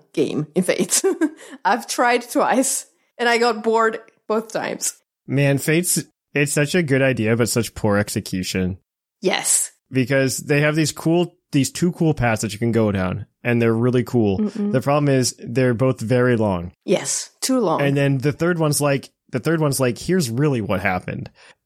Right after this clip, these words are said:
Speaker 2: And it's just like, "Are you kidding me?" <laughs>
Speaker 1: <laughs>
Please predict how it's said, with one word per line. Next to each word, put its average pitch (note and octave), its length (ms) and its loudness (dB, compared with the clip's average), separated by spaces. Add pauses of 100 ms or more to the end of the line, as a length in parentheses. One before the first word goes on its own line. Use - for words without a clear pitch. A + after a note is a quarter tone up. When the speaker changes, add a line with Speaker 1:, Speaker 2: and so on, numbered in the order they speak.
Speaker 2:
And B2 280 2
it's A#2+ 120 -2
just C3 200 0
like, B2 320 0
"Are B2+ 100 2
you C3 240 0
kidding G2 320 -2
me?" F#2 100 -4 (960)
<laughs> - 0 -
Speaker 1:
<laughs> C4+ 320 4